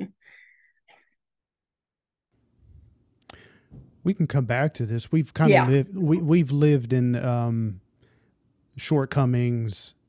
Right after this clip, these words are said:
Speaker 1: and what the church is missing.
Speaker 2: Mm-hmm.
Speaker 1: Let's go, let, let's go to, okay,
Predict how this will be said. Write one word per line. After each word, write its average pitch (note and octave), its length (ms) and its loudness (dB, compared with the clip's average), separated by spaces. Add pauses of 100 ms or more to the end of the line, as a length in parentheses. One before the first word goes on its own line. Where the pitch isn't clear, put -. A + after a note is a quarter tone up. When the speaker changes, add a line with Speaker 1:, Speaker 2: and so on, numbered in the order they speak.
(340)
Speaker 1:
and A#2 440 -4
what A#2+ 160 -6
the B2 60 -6
church - 300 -6
is A2 140 -6
missing. A2 560 -2 (520)
Speaker 2:
Mm-hmm. G#3 380 -2
Speaker 1:
Let's D#3+ 140 0
go, G3 120 -4
let, E3+ 360 -2
let's D3 300 -4
go C#3 460 0
to, B2+ 280 -4
okay, A2+ 480 -6